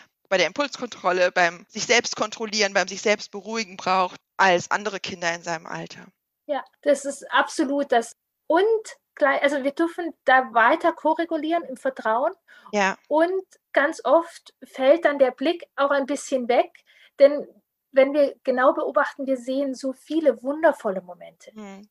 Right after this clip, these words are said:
Speaker 2: wo das
Speaker 1: genau.
Speaker 2: Früchte trägt. Also da
Speaker 1: Genau,
Speaker 2: müssen wir
Speaker 1: genau.
Speaker 2: auch den Blick hinwenden und auch wenn diese Früchte manchmal nicht ganz unseren,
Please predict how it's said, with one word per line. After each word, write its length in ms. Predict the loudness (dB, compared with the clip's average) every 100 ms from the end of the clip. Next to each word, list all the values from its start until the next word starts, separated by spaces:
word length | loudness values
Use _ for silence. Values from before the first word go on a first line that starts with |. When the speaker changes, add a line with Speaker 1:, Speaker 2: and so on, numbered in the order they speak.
| 0
Speaker 2:
wo 140 | 4
das 200 | 4 2
Speaker 1:
genau. 20 | 0
Speaker 2:
Früchte 420 | 0 0 -6 -16
trägt. 520 | -16 -16 -18 -20 -12
Also 200 | -4 0
da 120 | 2
Speaker 1:
Genau, 200 | 0 -4
Speaker 2:
müssen 160 | -10 -2
wir 120 | -2
Speaker 1:
genau. 140 | 2 2
Speaker 2:
auch 120 | 2
den 280 | 0 0 0
Blick 340 | 0 0 0 -20 -20 -20
hinwenden 1000 | -6 -4 -4 -8 -12 2 2 2 -2 -6
und 240 | -6 -2 0
auch 160 | 0 0
wenn 280 | -2 -2 -6
diese 220 | -6 -6
Früchte 420 | -8 -6 -6 -4 -2
manchmal 340 | -2 -2 -4
nicht 200 | -4 -4
ganz 360 | -2 -2 -6 -8
unseren, 640 | -8 -8 -2 -2 -2 -8